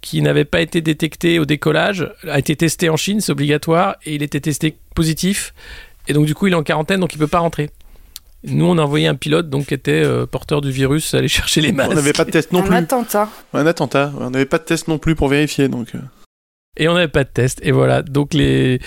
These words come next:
Speaker 1: donc voilà. Et, et maintenant, de, bah, c'est masque pour tout le monde, hein. Donc, euh, il va falloir, euh... moi, j'att-, j'attends, j'attends quand même, euh, la, la sortie de, de Sibeth sur, euh, « Bon, bah, faut mettre des masques, hein.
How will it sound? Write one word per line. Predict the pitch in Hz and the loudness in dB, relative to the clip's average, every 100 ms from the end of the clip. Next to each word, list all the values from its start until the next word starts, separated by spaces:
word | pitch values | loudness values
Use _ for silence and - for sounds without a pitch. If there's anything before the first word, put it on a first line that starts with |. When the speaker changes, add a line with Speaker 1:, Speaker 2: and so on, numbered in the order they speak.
| - - - - | -10 -10 -6 0
Speaker 1:
donc | 151 | 2
voilà. | 156 143 147 180 165 | 4 4 4 2 0
Et, | 156 135 135 131 139 151 | 2 4 4 2 0 0
et | 139 | 2
maintenant, | 139 135 156 180 147 | 2 2 2 2 2
de, | 123 | -2
bah, | 120 120 | 0 0
c'est | 113 123 | 2 0
masque | 143 156 147 | 0 0 -2
pour | 143 - | -2 -2
tout | 143 | 0
le | |
monde, | 131 170 156 | 2 2 2
hein. | 151 | 2
Donc, | 131 120 - | 0 -2 2
euh, | 120 117 113 113 117 117 117 | 4 4 4 2 2 2 0
il | |
va | 117 | 0
falloir, | 120 127 131 131 | 0 0 2 2
euh... | 58 117 - - - - - | 0 -2 -8 -18 -18 -20 -4
moi, | 117 131 | 0 2
j'att-, | 120 - | 0 -2
j'attends, | - 139 - 131 143 - - | -2 0 0 0 0 -4 -8
j'attends | 123 120 - 135 | -2 -2 0 -4
quand | 147 123 | -2 0
même, | 120 131 | 2 2
euh, | 110 104 101 120 - | 2 0 -2 -6 -6
la, | 110 104 104 | -4 -4 -4
la | - 107 | -4 -4
sortie | - - 147 | -4 -6 -4
de, | 120 110 | 0 0
de | 113 | 0
Sibeth | 107 - 110 135 | -4 -2 0 0
sur, | - 123 110 | -2 -2 2
euh, « | 104 104 - - - - | 2 0 -4 -16 -18 -4
Bon, | 135 | 0
bah, | 170 180 | 2 2
faut | 160 | 0
mettre | 127 117 | 0 2
des | |
masques, | 123 196 269 | 0 0 -2
hein. | 196 208 | -2 -2